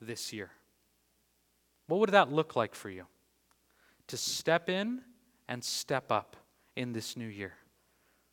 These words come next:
For some, it's gonna feel like, "Well, maybe I first need to get closer to God."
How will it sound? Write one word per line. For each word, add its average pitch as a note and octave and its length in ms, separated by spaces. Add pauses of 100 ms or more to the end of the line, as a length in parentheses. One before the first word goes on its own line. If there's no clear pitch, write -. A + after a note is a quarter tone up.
(140)
For C#3+ 140
some, F#3 340
it's - 140
gonna D#3+ 180
feel D#3+ 460
like, C#3 400
"Well, D#3 260
maybe D#3+ 320
I D3 80
first - 340
need D3 140
to D3 60
get C#3+ 220
closer C#3+ 360
to D#3+ 100
God." D#3+ 340